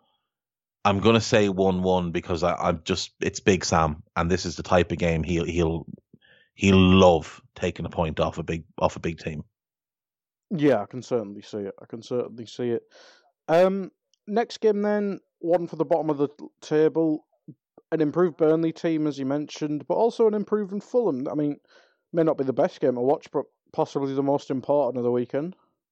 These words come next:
Speaker 2: I, I forgot. I
Speaker 1: Yeah.
Speaker 2: didn't realise it was Chelsea Man City. <laughs> But other than that, then there's probably that one.
Speaker 1: But, but I think, I, I do think you're right. I think this game is the most important of the weekend because this is a massive relegation battle. And look,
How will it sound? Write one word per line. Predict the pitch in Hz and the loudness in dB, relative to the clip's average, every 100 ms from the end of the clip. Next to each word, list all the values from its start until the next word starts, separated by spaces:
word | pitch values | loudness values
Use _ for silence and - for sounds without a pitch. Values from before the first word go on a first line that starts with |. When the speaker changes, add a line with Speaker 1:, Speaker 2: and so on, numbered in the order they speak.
| - | -4
Speaker 2:
I, | 127 | -2
I | 120 120 | 0 -2
forgot. | 120 139 - | 0 0 0
I | 139 | 6
Speaker 1:
Yeah. | 139 | 8
Speaker 2:
didn't | 135 | 8
realise | 156 139 | 6 4
it | 131 | 0
was | 127 | -2
Chelsea | 143 117 131 | -2 -2 -4
Man | 117 117 | -6 -4
City. | 139 113 - - 156 - | -4 -6 -10 -10 -8 2
<laughs> | 233 - 285 175 | 0 2 0 4
But | 175 - | 2 2
other | 180 | 2
than | 156 139 | 2 2
that, | 147 - | 2 2
then | 139 127 | -2 0
there's | 123 107 _ _ - | -2 -2 _ _ -4
probably | 120 113 | -2 0
that | 110 107 | -2 -4
one. | 117 - _ _ _ _ _ _ _ _ _ _ _ _ | -10 -14 _ _ _ _ _ _ _ _ _ _ _ _
Speaker 1:
But, | 165 - | 0 4
but | 196 | 6
I | 233 | 6
think, | 233 | 2
I, | 165 170 | -2 -2
I | 175 | -2
do | 208 | -2
think | 202 | -2
you're | 190 | 0
right. | 190 | 0
I | |
think | 165 170 | 0 -6
this | 151 | -4
game | 175 151 | -2 0
is | 180 170 - | -2 -6 -12
the | - | -6
most | 123 113 | -4 -4
important | 95 104 92 | 0 2 2
of | |
the | 95 | -2
weekend | 92 98 95 | -2 -2 -2
because | 98 104 | -2 0
this | 123 123 | 0 2
is | 127 98 - | 2 0 -4
a | - | 0
massive | 101 107 110 110 95 | 4 6 6 2 0
relegation | 95 92 90 117 123 104 | 2 2 4 2 2 0
battle. | 90 87 87 | 2 2 2
And | 95 95 - _ _ _ _ _ | 0 0 -8 _ _ _ _ _
look, | 139 123 | 2 2